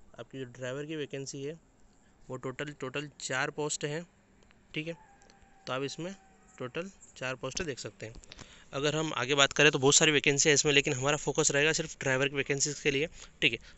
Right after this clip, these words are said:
अब एज लिमिट की बात करें तो आपको एडवर्टाइजमेंट जो है उसकी लि-, लिंक और ऑनलाइन आवेदन की लिंक हम डिस्क्रिप्शन में दे देंगे, वहाँ से आप जाके इसमें आवेदन कर सकते हैं, ठीक है। पे स्केल की बात करें तो ड्राइवर के लिए हम बात करें तो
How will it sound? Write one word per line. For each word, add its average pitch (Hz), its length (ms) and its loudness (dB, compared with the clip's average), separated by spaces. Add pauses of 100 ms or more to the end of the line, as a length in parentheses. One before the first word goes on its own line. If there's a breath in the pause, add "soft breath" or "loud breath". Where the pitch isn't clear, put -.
अब 131 80 -2
एज 147 160 2
लिमिट 151 240 0
की 160 100 -4
बात 139 300 2
करें 143 260 4
तो 151 60 2
आपको 139 220 4
एडवर्टाइजमेंट 143 680 6
जो 143 140 4
है 139 120 6
उसकी 143 400 4
लि-, 127 160 0
लिंक 135 360 6
और 147 280 2 (120)
ऑनलाइन 139 240 6
आवेदन 139 240 4
की 143 80 4
लिंक 143 220 4
हम 147 100 0
डिस्क्रिप्शन 143 360 2
में 151 100 0
दे 139 100 6
देंगे, 131 300 2 (380 loud breath)
वहाँ 139 120 4
से 156 100 2
आप 147 80 0
जाके 131 300 4
इसमें 143 220 4
आवेदन 135 240 4
कर 139 120 4
सकते 131 300 -2
हैं, 151 140 -4 (420 loud breath)
ठीक 151 100 4
है। 120 60 6
पे 160 240 4
स्केल 165 200 0
की 160 80 -4
बात 151 200 0
करें 156 260 2
तो 156 80 0
ड्राइवर 131 380 0
के 147 140 4
लिए 151 100 2
हम 147 120 -2
बात 143 180 0
करें 147 300 0
तो 156 200 -2